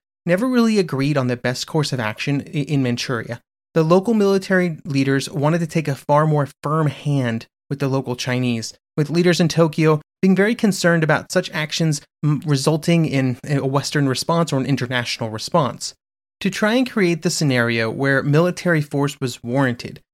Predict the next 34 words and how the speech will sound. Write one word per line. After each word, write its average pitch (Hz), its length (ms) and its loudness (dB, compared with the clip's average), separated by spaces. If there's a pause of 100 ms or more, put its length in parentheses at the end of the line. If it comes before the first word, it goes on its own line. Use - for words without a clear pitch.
(160)
the 151 300 -4
Japanese 202 500 2
military 135 600 0
during 135 320 0
June 143 240 0
nineteen 156 360 0
thirty-one 123 600 -2 (220)
would 151 100 0
begin 170 280 2
a 233 80 2
series 180 500 0
of 151 120 -2
provocations 143 880 -4
with - 140 -8
the 143 100 -2
explicit 170 560 -4
intention 165 560 0
of 143 220 -8
escalating 190 640 0
relations 147 480 -2
with - 100 -10
the 131 60 -10
Chinese 123 520 -2 (240)
to 156 120 -2
the 165 80 0
point 123 280 -6
of 139 100 -6
open 110 280 -6
conflict. 151 640 -2 (480)
These 240 260 4
escalations 185 680 2
included 160 460 -2
actions 147 440 -2
like 139 200 -2